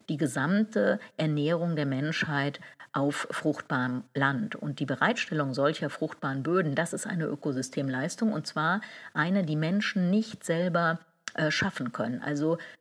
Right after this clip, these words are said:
man kann alle Experten der Welt an einen Tisch setzen oder in ein Labor,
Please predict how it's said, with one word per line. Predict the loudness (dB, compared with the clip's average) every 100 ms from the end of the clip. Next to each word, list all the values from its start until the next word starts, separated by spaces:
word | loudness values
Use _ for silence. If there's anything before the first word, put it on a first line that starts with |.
| -6
man | -2
kann | 0 0
alle | 2 2 2
Experten | -2 -2 -2 0 0
der | 0 4
Welt | 6 4 2
an | 0 0
einen | 0 0
Tisch | -2 0
setzen | 2 2 0
oder | 0 0
in | 0
ein | 0 0
Labor, | 0 2 2 4 4